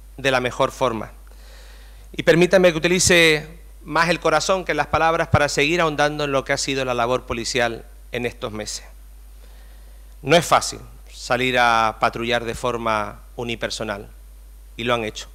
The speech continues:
Lo han hecho para multiplicar, triplicar o cuatriplicar la escasez de medios que tenemos en el ámbito municipal. Y ese es el mejor reconocimiento que le podemos hacer a quien,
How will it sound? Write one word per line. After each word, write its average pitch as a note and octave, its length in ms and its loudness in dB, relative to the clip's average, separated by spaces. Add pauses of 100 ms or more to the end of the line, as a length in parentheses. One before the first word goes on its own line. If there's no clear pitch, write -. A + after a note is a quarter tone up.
(760)
Lo C3+ 100 2
han C#3+ 120 4
hecho D#3+ 220 2
para C#3+ 220 6
multiplicar, C3 800 0
triplicar C#3 540 0
o C3+ 140 2
cuatriplicar B2+ 840 2 (240)
la C#3 160 2
escasez E3 560 2 (500)
de B2 140 -4
medios C#3 320 -2
que A#2+ 120 -10
tenemos A#2+ 380 -10
en A2+ 60 -10
el A2+ 140 -4
ámbito A2+ 640 -6
municipal. A#2+ 640 -4 (1300)
Y D3+ 140 4
ese D#3+ 180 2
es D#3 60 0
el D#3 100 0
mejor D3+ 260 0
reconocimiento D3 760 -2
que C3 80 -4
le B2+ 100 -2
podemos C3 400 -2
hacer D#3 320 2
a D3 100 2
quien, B2 600 0